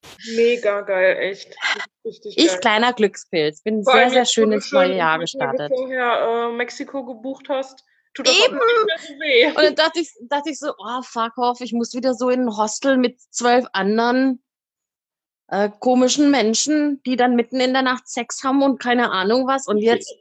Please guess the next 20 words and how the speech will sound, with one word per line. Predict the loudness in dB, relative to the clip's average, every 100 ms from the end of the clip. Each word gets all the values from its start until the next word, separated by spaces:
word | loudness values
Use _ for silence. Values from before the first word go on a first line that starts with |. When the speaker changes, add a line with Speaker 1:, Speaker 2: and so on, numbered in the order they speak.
| _ _
Speaker 1:
<laughs> | _ _
Speaker 2:
Katsching, | -6 -6 -10 -2 0 2 0 -2 -8 -2
gönn | 2 2 0 -6
dir.“ | -2 0 2 2 2 2
<laughs> | 2 4 4 4 0 2 2 0 -2 -6 -8 -10 -8 -12 -14 -12 0
Scheiße, | 2 4
Speaker 1:
Mega |
Speaker 2:
hätte | 2 0
ich |
das | -2 -6
Speaker 1:
geil. |
Speaker 2:
gewusst, | -6 -6 0
wär | 0
ich | 2
nicht | 0
nur | 0
mit | -2 -2
Handgepäck | -6 -6 -12 -16
geflogen. | -12 -4 -2 -2 -2 -2
<laughs> | -2 -2 -2 -4 -2 -2 0